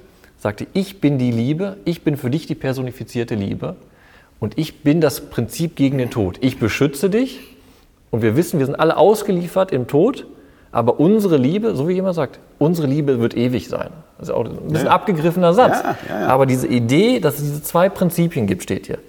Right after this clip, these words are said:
Speaker 1: Der Tod und die Liebe. Das Hohe Lied sagt nicht, dass die Liebe stärker ist. Aber diese zwei Prinzipien sind im Leben vorhanden. Und die Liebenden stützen, na, nicht stützen, sondern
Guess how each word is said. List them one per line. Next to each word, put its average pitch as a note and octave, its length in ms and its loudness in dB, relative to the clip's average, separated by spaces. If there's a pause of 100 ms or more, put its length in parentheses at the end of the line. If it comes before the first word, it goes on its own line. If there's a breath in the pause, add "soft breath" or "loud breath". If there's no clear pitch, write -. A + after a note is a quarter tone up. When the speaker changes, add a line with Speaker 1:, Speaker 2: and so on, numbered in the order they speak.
(100)
Speaker 1:
Der - 140 -14
Tod A3 440 2
und C#3+ 100 -4
die C#3+ 60 0
Liebe. A2 300 -2 (1000 loud breath)
Das G#2 120 -6
Hohe B2 160 4
Lied C3 180 0
sagt A#2 220 4
nicht, D3 160 0
dass B2 100 0
die B2 80 -2
Liebe G#2+ 240 0
stärker - 440 0
ist. - 260 -14 (400 soft breath)
Aber G2+ 100 -4
diese G#2 200 -4
zwei C#3+ 240 2
Prinzipien D3+ 480 -2
sind D3 260 0
im A#2 160 -2
Leben B2+ 240 0
vorhanden. G2+ 560 -4 (400 loud breath)
Und G#2 160 0
die G2+ 100 2
Liebenden A2+ 680 2 (280)
stützen, - 480 -6 (420)
na, C#3+ 240 -6
nicht C3+ 140 -6
stützen, D#3+ 260 0
sondern G2+ 300 2